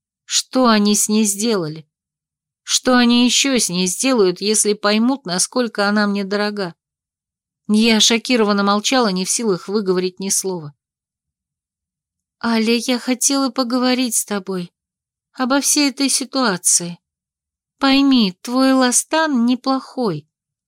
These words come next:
Он просто не ожидал, что вы окажетесь связаны таким образом. Между вашими семьями столько вражды. Для него это шок, как и для тебя». Ви выглядела сломленной и потухшей.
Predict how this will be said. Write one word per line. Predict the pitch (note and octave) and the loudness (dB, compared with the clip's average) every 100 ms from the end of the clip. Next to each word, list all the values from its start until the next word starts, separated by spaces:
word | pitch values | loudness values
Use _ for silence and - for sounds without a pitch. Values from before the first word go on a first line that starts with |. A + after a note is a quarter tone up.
| _ _ _ | _ _ _
Он | C4 C4+ B3 | 2 2 2
просто | C#4 C#4 C4+ C4 B3+ - _ _ _ _ _ _ _ | 0 0 0 -2 -4 -6 _ _ _ _ _ _ _
не | F4 E4+ | -2 0
ожидал, | D#4+ D4 D4 D4 D#4 | 2 0 0 0 2
что | D4+ - | 0 -2
вы | G#3+ A3 | -2 -2
окажетесь | G#3+ B3+ C4 A#3 A3 | 0 -2 -2 -4 -2
связаны | - G#3 G#3+ A3+ B3+ B3 | 0 0 0 0 0 0
таким | A3 G3 A#3+ A#3 | -2 -4 -2 -2
образом. | G#3 F#3+ F#3+ G3 G3 - _ _ _ _ _ _ | -2 -4 -8 -6 -8 -12 _ _ _ _ _ _
Между | A3+ A#3+ A3+ A3+ | 0 2 2 0
вашими | A3+ A3+ B3 A3+ | 0 2 2 0
семьями | G#3 A#3+ A#3+ A3+ A3 | 0 0 0 2 2
столько | A3 B3 A#3+ A#3+ | 0 0 -2 -2
вражды. | A3+ A#3+ A#3+ - A#3 F3 _ _ _ _ _ _ - | -2 -2 -4 -4 -4 -6 _ _ _ _ _ _ -4
Для | A#3+ C4+ C4+ | 2 4 4
него | C4+ C4+ | 4 4
это | C#4+ C#4 C#4 | 0 0 0
шок, | - D#4 D4+ | 0 0 0
как | A#3 A3+ | -2 0
и | A3+ | -2
для | A3+ A#3+ | 0 0
тебя». | - A3+ A3+ F3+ _ _ _ _ _ _ _ _ _ | -2 -2 -2 -4 _ _ _ _ _ _ _ _ _
Ви | G3+ G3+ G#3+ D4+ B3 | -4 -2 2 2 2
выглядела | G#3 C4 A#3+ A#3 A#3 A#3 | 0 0 2 2 2 2
сломленной | A3+ A#3 C4+ C4 B3 A#3 A#3 | 2 2 2 4 4 2 0
и | - A3 | -2 -6
потухшей. | - G#3+ G#3+ E3+ - - - | -4 -6 -4 -8 -6 -6 -8